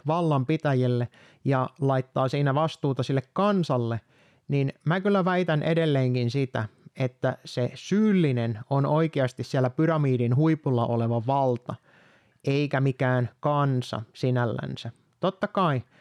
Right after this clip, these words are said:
se kansa on siinä ollut mukana ja sillä on oma siitä vastuusta,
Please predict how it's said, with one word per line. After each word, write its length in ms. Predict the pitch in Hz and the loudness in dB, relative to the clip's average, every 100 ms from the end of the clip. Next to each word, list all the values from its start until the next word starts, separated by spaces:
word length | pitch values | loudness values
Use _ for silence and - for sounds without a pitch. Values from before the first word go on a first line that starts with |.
| _ - | _ -8
se 140 | 131 | -4
kansa 340 | 147 151 147 | 0 0 0
on 220 | 131 170 175 | 0 2 0
siinä 260 | 180 170 | 0 2
ollut 260 | 165 165 175 | 2 0 2
mukana 520 | 196 240 156 135 123 127 | 0 0 0 0 -2 -2
ja 140 | 127 | -2
sillä 260 | 127 135 135 | 0 0 0
on 220 | 143 139 - | 0 -2 -2
oma 260 | 160 180 170 | 0 2 0
siitä 340 | 151 135 131 | -2 -4 -2
vastuusta, 760 | 160 190 - - 117 123 - | 0 -2 -4 -6 -6 -6 -10